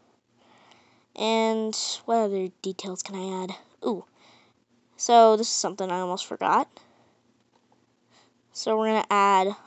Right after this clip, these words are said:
our top light here, which is an item frame. Add your oak fence. Like always, it appears as birch on my screen for some reason. And I guess you could add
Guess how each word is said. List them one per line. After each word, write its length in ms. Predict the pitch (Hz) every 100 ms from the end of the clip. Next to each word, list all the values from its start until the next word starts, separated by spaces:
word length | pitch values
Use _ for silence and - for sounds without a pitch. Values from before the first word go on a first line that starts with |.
| -
our 80 | 202
top 360 | - - 262 240
light 220 | 254 -
here, 360 | - 294 370 - _ _ _ _ _ _ _ _ _ _ _ _
which 160 | _ -
is 100 | 220
an 100 | 208
item 300 | 139 190 202
frame. 460 | - 220 214 254 302 _ _ _ _ _ _ _ _ _ _ -
Add 260 | 214 214
your 240 | 214 202 185
oak 240 | 214 233 -
fence. 640 | - 185 226 - - - - _ _ -
Like 220 | 202 214
always, 320 | 226 208 226
it 140 | 208
appears 380 | - - 262 262
as 100 | 202
birch 440 | - - 214 220 208
on 80 |
my 300 | 190 175 180 - _ _ _ _ _ _ _ -
screen 420 | - - 220 233
for 100 | 240
some 200 | 196 196
reason. 420 | 190 190 190 202 - _ _ _ _ _ _ _ _ _ _ _ _ -
And 580 | 220 220 220 220 208 -
I 120 | -
guess 260 | 277 339 -
you 60 | 240
could 100 | 220
add 240 | 208